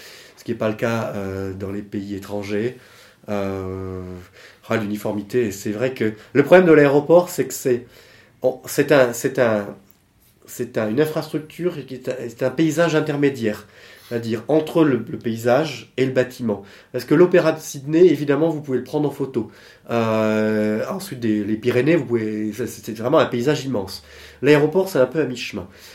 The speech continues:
Vous pouvez très difficilement prendre en photo les terminaux, donc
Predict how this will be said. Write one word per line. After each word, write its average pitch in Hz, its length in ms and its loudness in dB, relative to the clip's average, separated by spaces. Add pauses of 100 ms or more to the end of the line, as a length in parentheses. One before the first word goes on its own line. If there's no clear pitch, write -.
Vous 123 140 -10
pouvez 160 160 2 (220)
très - 180 2
difficilement 135 420 -4
prendre 117 220 -6
en 107 40 -6
photo 117 240 -6
les 113 80 -2
terminaux, 120 420 -2
donc 139 280 -4